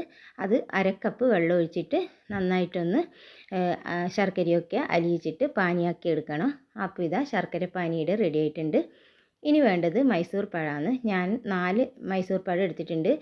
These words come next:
ഇത് ചെറിയ സൈസിലുള്ള പഴമായതുകൊണ്ടാണ് നാലെടുത്തത്. കുറച്ച് വലുതാണെങ്കിൽ മൂന്നെണ്ണം എടുത്താൽ മതി. അപ്പം ഞാൻ രണ്ട് പ്രാവശ്യമായിട്ടാണ്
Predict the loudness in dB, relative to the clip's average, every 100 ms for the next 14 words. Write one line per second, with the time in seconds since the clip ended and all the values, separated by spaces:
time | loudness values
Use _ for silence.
0 | -8 -18 -2 -2 4 4 6 4 4 4
1 | 2 0 0 0 0 0 2 0 0 0
2 | 0 0 0 -2 -2 0 0 0 -4 -2
3 | 2 4 4 2 0 0 0 4 4 4
4 | 0 0 -2 -4 -6 -6 -2 -4 -4 _
5 | _ _ _ _ _ -2 4 6 4 4
6 | 4 4 2 4 2 2 -2 0 -2 0